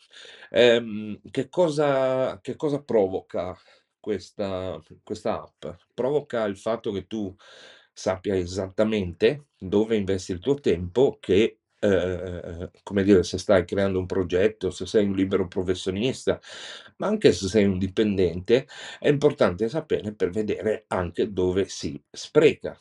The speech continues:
il proprio tempo, cioè quando le risorse met-, messe in un progetto sono invece, ehm, troppe. Il telefonino ormai è un ponte di comunicazione bidirezionale, nel senso che è, diciamo, il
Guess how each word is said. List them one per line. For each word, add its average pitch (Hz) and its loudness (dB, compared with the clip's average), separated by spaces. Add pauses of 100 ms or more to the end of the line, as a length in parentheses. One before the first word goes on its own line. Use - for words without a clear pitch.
(160)
il 87 -10
proprio 87 -6
tempo, 87 -4
cioè 95 -2
quando 104 2
le 92 2
risorse 92 0
met-, 107 -4
messe 113 -4
in 85 -4
un 101 -2
progetto 110 -2
sono 92 -2
invece, 95 -2 (460)
ehm, 92 0
troppe. - -2 (640)
Il 156 4
telefonino 143 -2
ormai 117 -6
è 107 -4
un 113 -8
ponte 127 0
di 110 -4
comunicazione 123 -2
bidirezionale, 110 0
nel 87 -6
senso 92 -6
che 92 -2
è, 101 -2
diciamo, 95 -2
il 90 -2